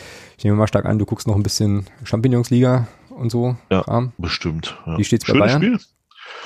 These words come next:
Speaker 2: Eins null, das zwei null hat leider nicht gezählt.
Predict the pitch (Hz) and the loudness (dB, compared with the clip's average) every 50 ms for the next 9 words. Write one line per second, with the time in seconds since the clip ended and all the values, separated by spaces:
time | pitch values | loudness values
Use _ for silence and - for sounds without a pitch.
0 | - - - - - _ _ _ _ - 104 120 127 - 131 135 156 170 143 113 | -18 -20 -20 -20 -20 _ _ _ _ -2 0 0 0 2 2 4 4 4 4 2
1 | 101 - - 120 123 131 139 135 117 117 120 127 131 127 117 117 113 - 117 120 | 0 2 2 2 2 4 4 2 4 2 0 0 -2 -4 -6 -6 -2 0 2 2
2 | 131 123 104 - | 2 0 -2 -4